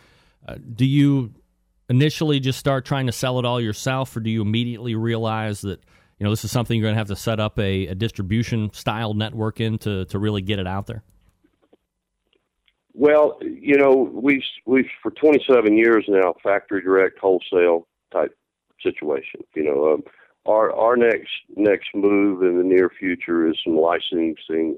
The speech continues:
Speaker 2: agreements with, with, uh, with our brand and, uh, and moving to the next level with it. And, uh, you know, hopefully folks will find it more convenient to get one. Won't have to wait three to four weeks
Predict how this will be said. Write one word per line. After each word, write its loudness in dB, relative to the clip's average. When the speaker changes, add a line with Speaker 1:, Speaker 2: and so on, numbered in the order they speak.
Speaker 2:
agreements 0
with, -2
with, -2
uh, 0
with -2
our 4
brand 0
and, 2
uh, -4
and 0
moving 2
to 0
the 0
next -4
level -2
with -8
it. -12
And, -4
uh, -6
you -2
know, 4
hopefully 0
folks 0
will 0
find 0
it -4
more 4
convenient 0
to -10
get -2
one. -2
Won't 0
have -6
to -8
wait 0
three -4
to -10
four -2
weeks -8